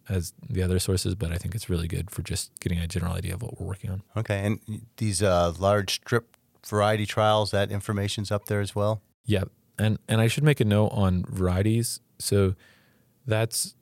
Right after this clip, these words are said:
Speaker 1: we don't run a ton of those because they are sort of these large trials and <clears throat> they take a, a bit more work that way. Um, we're using those mostly to do sort of landscape comparisons.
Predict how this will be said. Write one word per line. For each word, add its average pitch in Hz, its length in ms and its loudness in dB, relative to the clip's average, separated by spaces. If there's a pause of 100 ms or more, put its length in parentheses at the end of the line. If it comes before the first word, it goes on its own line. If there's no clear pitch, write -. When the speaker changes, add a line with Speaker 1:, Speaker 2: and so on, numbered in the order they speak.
(140)
Speaker 1:
we 107 120 2
don't 113 200 4
run 104 300 2
a - 100 -4
ton 107 180 0
of 110 80 0
those 113 280 2
because 90 540 -2
they 92 100 0
are 90 160 2
sort 92 180 -4
of 90 60 -2
these 90 160 -4
large 87 260 -2
trials 90 420 -2
and 85 180 -8 (180)
<clears throat> - 160 -6
they 92 160 -2
take 92 200 -2
a, 90 180 0
a 101 80 -2
bit 92 180 0
more 87 160 -4
work 87 280 -4
that 87 180 -4
way. 87 180 -4 (600)
Um, 95 300 -2 (500)
we're 117 100 6
using 123 360 4
those 104 280 4
mostly 92 440 2
to 90 100 2
do 87 160 0
sort 90 220 -4
of 82 120 -6
landscape 92 480 -2
comparisons. 110 760 -2